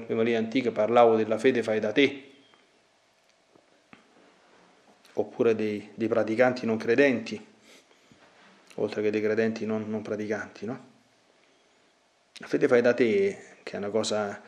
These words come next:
Cioè noi oggi siamo tutti quanti creativi, no? Adesso ci abbiamo, ci abbiamo gli smartphone,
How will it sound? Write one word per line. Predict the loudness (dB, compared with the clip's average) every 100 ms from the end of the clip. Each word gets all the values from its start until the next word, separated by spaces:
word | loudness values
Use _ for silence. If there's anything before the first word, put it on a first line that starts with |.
| -20
Cioè | -6 -2
noi | 0
oggi | 0 0
siamo | -2 -2
tutti | -4 -4
quanti | 0 0 0 -2
creativi, | 0 0 -4 -10 -8
no? | -8 -8 -12 -20 -20 -16
Adesso | -16 -14
ci | -12
abbiamo, | -8 -6 -8 -10
ci | -8
abbiamo | -6 -6
gli | -8
smartphone, | 0 2 2 0 -2 0 -4 -10 -20